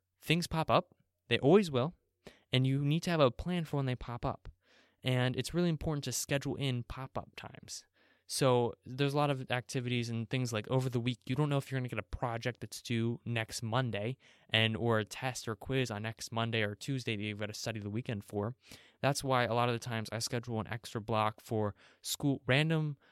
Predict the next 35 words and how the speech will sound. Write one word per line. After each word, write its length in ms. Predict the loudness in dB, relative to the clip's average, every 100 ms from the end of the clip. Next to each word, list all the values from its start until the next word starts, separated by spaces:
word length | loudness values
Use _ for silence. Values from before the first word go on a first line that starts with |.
| _
miscellaneous 580 | -2 0 0 0 0 -2
school 260 | -2 2 2
activities 640 | 2 -2 -2 0 0 -2
that 260 | 0 0 0
happen 420 | -2 -2 -2 -2
over 200 | -2 -2
the 100 | -4
course 240 | -4 -4
of 80 | -4
the 60 | -4
weekend. 280 | -4 -6 -6
I 120 | -4
give 200 | -2 -2
that, 200 | -2 -2
like, 180 | -4 -6
an 60 | -6
hour 280 | -4 -2
or 100 | -4
so, 220 | -2 -4 -4 -10 -20 -8
just 220 | 0 2 4
so 100 | 2
that 180 | 2 0
in 180 | -2 0
case 260 | -2 -4
something 300 | -4 -4 -4
pops 320 | -4 -6 -4
up, 160 | -4 -4 -2
I'm 200 | -2 2
ready 180 | 0
for 240 | 0 -4 -8
it. 80 | -12 -20 -2
And 160 | 2
if 140 | 2 2
it's 160 | 0
not, 280 | 0 0 0